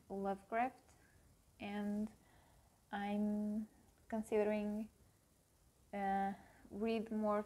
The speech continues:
from this author. I heard and I saw many people talking about him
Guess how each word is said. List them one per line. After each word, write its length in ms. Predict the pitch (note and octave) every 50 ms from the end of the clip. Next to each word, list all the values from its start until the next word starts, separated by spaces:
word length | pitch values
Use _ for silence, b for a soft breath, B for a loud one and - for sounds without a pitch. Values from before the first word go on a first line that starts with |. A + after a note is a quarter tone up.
| G#3 -
from 240 | G#3+ G3 F#3+ G3
this 240 | G3 G3+ G3+ - -
author. 420 | F3+ F3 F3 - - G3+ G#3+ A#3 A#3+ - - - - _ - - - - - _ _ _ _ - - - - - - - G#3
I 160 | G3+ G3+ G#3
heard 380 | G3 G#3 G#3+ G#3 G3+ G#3+ G#3+ G#3+ - b b b b b b b b b b b b b -
and 140 | G#3 G#3 G#3
I 120 | G#3 G#3 A3
saw 240 | A3 - A3 G3
many 300 | G3+ G#3+ A3+ A#3 B3 B3+
people 360 | B3 B3+ B3 A#3+ - - G3+ -
talking 460 | - A#3 A#3 - F#3 - G#3+ G#3 G#3
about 320 | G3+ G#3 A3 A3 A3 G#3+
him 400 | - A#3+ A3 A3+ A3 A3 A3+ A#3+